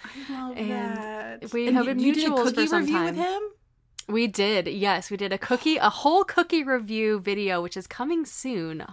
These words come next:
Speaker 2: on,
Speaker 1: Ooh.
Speaker 2: on the channel. Yes, we'll have it on, uh, my feed, D-, Disney Countdown Show feed. So that's gonna be really, really fun. And yeah, he was, ugh, he was such a jolly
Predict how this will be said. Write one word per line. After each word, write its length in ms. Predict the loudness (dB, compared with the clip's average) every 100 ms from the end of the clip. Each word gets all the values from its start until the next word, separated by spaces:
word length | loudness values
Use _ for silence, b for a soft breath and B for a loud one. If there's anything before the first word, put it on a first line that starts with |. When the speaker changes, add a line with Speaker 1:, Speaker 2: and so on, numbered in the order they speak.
| -6
Speaker 2:
on, 400 | -4 -2 -4 -4
Speaker 1:
Ooh. 340 | -4 -4 -2 0
Speaker 2:
on 180 | 2 2
the 60 |
channel. 640 | -2 -2 0 0 0 -2 -2
Yes, 400 | 0 0 0 -2
we'll 120 | 0
have 200 | 0 0
it 100 | 0
on, 520 | 0 0 -2 -2 -4
uh, 200 | -2 -2
my 240 | 0 0
feed, 440 | 0 -4 -2 -2 -4 B B B
D-, 160 | -8 -8
Disney 320 | -8 -6 -6
Countdown 400 | -4 -2 -2 -4
Show 180 | -4 -4
feed. 340 | -4 -6 -4
So 140 | -6
that's 220 | -4 -4 -6
gonna 160 | -6
be 100 | -6
really, 540 | -6 -4 -4 -4 -6 -8 -8
really 240 | -6 -8
fun. 560 | 0 4 4 2 -2 -6
And 580 | -4 -2 -2 -2 -4 -8 -12 B B B B B
yeah, 380 | 0 2 2 0
he 220 | -10 -8 -2
was, 340 | -2 -2 -2 -2
ugh, 100 | -2 -4 _
he 160 | -6 -2
was 160 | 0
such 380 | -2 -4 -6 -6
a 80 | -8
jolly 600 | -4 2 2 2 -4 -6